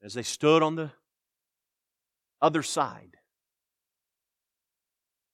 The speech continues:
the daylight was not just for the Egyptians, it was also for Israel.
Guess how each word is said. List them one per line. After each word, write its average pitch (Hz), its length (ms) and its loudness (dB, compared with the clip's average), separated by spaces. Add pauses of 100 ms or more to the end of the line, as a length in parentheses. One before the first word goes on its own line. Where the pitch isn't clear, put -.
the 92 80 -20
daylight 131 540 2
was 101 160 -10
not 123 240 -4
just 120 260 -6
for 123 260 -4
the 107 140 -4
Egyptians, 92 800 -12 (1700)
it - 20 -20
was 104 100 -14
also 113 300 -2
for 101 240 -12
Israel. - 460 -20